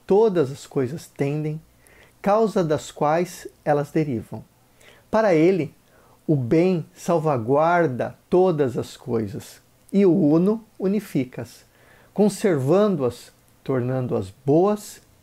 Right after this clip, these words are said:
e perfeitas. Deus, ou uno para Próclo,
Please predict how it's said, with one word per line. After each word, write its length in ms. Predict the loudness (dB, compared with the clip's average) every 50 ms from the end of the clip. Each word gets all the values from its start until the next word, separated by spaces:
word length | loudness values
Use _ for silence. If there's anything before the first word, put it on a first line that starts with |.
| _ _ -8
e 60 | -6
perfeitas. 880 | -4 -4 -4 -4 -6 -8 -10 -8 -8 -10 -12 -16 -20 -20 -20 -20 -20 _ _ _ _ _ _ _ _ _ _ _ _ -20 _ _ _
Deus, 680 | -4 0 2 4 4 4 4 2 0 -2 -6 -14 -18 -20 _ _ _ _ _ _ _ _ -4
ou 200 | 0 2 2 4
uno 340 | 4 4 4 4 2 0 -2
para 280 | -4 -4 -4 -4 -4 -4
Próclo, 540 | -4 -2 0 0 0 0 -2 -8 -20 -20